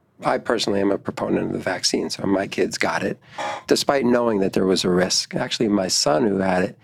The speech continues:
he had an inflammatory reaction of some sort, like, five days later, and we actually went into the hospital, and he was okay.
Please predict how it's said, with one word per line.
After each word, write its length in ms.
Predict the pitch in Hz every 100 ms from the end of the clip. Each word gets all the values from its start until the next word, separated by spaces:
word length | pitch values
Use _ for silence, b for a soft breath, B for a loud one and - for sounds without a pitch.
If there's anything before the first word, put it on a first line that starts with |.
| B B B
he 100 | -
had 240 | 117 123 113
an 240 | 104 98
inflammatory 800 | 95 110 - 113 113 - 113 101
reaction 460 | 95 95 98 - 95
of 80 | -
some 260 | - 123
sort, 420 | - 110 87 -
like, 160 | - 107
five 340 | - 104 104
days 260 | 98 104 -
later, 360 | 101 113 156 - b b -
and 180 | 117 117
we 100 | 117
actually 260 | 120 120
went 180 | 110 120
into 140 | 117
the 60 | 113
hospital, 480 | 101 104 - 131 127
and 160 | 113
he 80 | 117
was 140 | 120 127
okay. 340 | - 139